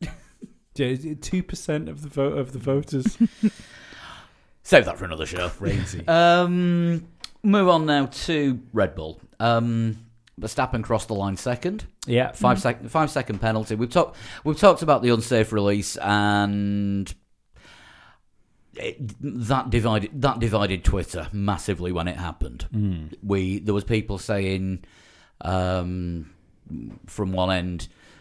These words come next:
Speaker 2: "That's not enough. It should be a stop go, or ten seconds at minimum," or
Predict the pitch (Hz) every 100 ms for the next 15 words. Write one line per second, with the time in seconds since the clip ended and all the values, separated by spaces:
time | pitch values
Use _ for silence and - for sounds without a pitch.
0 | _ _ - _ - 110 - 117 107 101
1 | 98 104 85 113 90 87 - 101 90 90
2 | 98 90 90 92 71 - _ _ _ _
3 | _ _ - _ _ - - 69 - 120
4 | 90 - 87 101 90 90 95 90 90 87
5 | 90 - 90 85 85 -